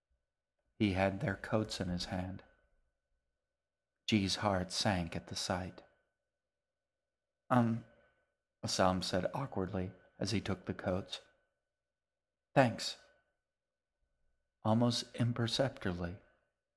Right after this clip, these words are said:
the statue nodded.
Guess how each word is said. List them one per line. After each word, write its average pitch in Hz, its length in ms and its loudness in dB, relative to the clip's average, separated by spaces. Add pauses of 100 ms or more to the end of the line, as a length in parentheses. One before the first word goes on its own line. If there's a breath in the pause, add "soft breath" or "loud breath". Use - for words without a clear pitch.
(1200)
the 107 80 -2
statue 95 440 0
nodded. 98 460 -4